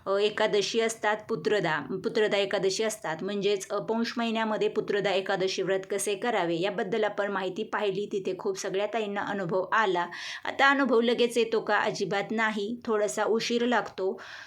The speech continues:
तर एक दोन ताईंना तर अगदी एक महिन्यात अनुभव आला, काही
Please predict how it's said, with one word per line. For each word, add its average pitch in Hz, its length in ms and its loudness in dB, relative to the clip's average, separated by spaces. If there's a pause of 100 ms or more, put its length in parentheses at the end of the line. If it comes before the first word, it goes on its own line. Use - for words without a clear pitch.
(140)
तर 269 100 0
एक 277 180 4
दोन 247 200 4
ताईंना 240 480 2
तर 233 100 0
अगदी 214 300 0
एक 226 160 2
महिन्यात 226 400 0
अनुभव 214 360 0
आला, 202 320 2 (240)
काही 247 200 0